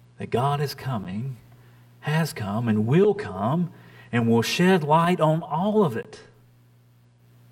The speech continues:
And will do more than that.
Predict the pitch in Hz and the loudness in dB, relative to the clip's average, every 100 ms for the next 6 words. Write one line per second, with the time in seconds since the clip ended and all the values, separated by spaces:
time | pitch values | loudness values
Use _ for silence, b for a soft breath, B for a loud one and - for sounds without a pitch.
0 | _ _ _ _ _ _ B B 165 170 | _ _ _ _ _ _ B B 2 2
1 | 139 185 214 185 196 170 143 120 170 156 | 4 4 4 4 4 2 0 -2 -2 -2
2 | 135 - | -6 -14